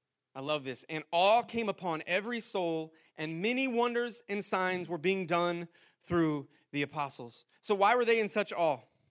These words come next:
This group was different. Something was happen-, happening. They were devoted. They were zealous. They were passionate. They were being obedient to the teaching of the disciples. There was an awe and that allowed the Holy Spirit to do things that he wasn't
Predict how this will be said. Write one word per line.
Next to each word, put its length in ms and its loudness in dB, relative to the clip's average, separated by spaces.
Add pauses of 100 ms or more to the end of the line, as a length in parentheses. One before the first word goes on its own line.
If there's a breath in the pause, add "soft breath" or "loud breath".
(1000)
This 160 -2
group 240 0
was 160 0
different. 440 0
Something 440 -2
was 100 0
happen-, 460 0
happening. 440 -6 (180 soft breath)
They 120 4
were 160 2
devoted. 680 4
They 120 -2
were 120 -4
zealous. 500 0
They 100 0
were 120 -2
passionate. 800 -2 (1500)
They 60 4
were 80 4
being 180 2
obedient 540 2
to 60 -12
the 100 0
teaching 380 -4
of 40 0
the 60 0
disciples. 760 -2 (340)
There 140 -2
was 160 -4
an 180 -4
awe 420 4 (380 soft breath)
and 160 -4 (160)
that 120 -4
allowed 440 4
the 80 0
Holy 300 2
Spirit 360 -2
to 80 -8
do 200 -4
things 360 -2
that 100 -4
he 200 -8
wasn't 320 -2